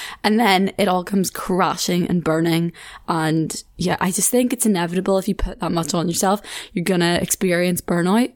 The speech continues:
to some degree. And I think I always, I, I don't know, I always think I'm not gonna get burnout because I'm always like, "No, I'm so good right now. Nothing's ever gonna break this." And then, yeah, as I said, all comes crashing and burning. You just hit a bit of a wall,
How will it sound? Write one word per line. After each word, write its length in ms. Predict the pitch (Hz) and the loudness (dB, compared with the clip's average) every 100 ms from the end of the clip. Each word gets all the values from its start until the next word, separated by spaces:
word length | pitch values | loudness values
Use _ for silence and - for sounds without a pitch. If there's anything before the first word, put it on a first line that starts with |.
| _ | _
to 100 | - | -4
some 240 | 208 220 220 | 0 2 2
degree. 480 | 226 220 254 277 - _ _ - | 2 2 2 0 -4 _ _ -2
And 400 | 185 175 165 165 _ | 0 2 0 -4 _
I 100 | - | -6
think 460 | 180 170 160 - 220 _ _ _ _ _ | -2 -2 -2 -6 -14 _ _ _ _ _
I 100 | 196 | 0
always, 460 | 180 175 185 196 - - - | 2 2 4 2 -2 -10 -2
I, 140 | 302 | -2
I 80 | - | 2
don't 120 | 330 | 4
know, 100 | 330 | 4
I 160 | - 196 | 4 2
always 320 | 214 214 226 | 4 4 2
think 160 | - 196 | 0 0
I'm 160 | 185 | 2
not 200 | 180 165 | 2 0
gonna 140 | - 208 | 0 0
get 180 | 220 - | 0 2
burnout 360 | 214 247 359 494 - | 2 4 4 2 -10
because 160 | 196 | -2
I'm 140 | 208 185 | 2 2
always 140 | 175 | 2
like, 100 | 180 | 2
"No, 300 | 185 180 175 | 2 2 2
I'm 120 | 175 | 2
so 220 | 170 180 165 | 0 0 0
good 160 | 139 | 0
right 160 | - - | -2 0
now. 220 | 156 156 - _ | 0 0 -6 _
Nothing's 600 | 208 196 185 185 185 180 | 0 2 2 2 2 2
ever 180 | 175 165 | 0 0
gonna 140 | 160 | 0
break 160 | 165 - | 0 -2
this." 340 | - 170 175 - - _ - | -2 -2 -2 -6 -14 _ -4
And 140 | 185 | 0
then, 320 | 160 147 151 - _ | 2 2 0 -4 _
yeah, 260 | - 151 - - _ | -4 -2 -4 -10 _
as 160 | 170 | -4
I 80 | 165 | -2
said, 380 | 156 156 160 175 _ | -2 -2 -4 -8 _
all 160 | 175 175 | -2 0
comes 240 | 175 165 | -2 -2
crashing 460 | - 156 156 - 165 | -2 -4 -2 -4 -2
and 100 | 165 | -2
burning. 360 | 165 165 165 - - | 0 0 -2 -4 -10
You 100 | - | -2
just 80 | 226 | 2
hit 140 | 269 | 4
a 40 | 214 | 2
bit 120 | 156 | 2
of 140 | 151 | 0
a 60 | 165 | -2
wall, 580 | 156 160 160 160 185 | 0 2 4 4 2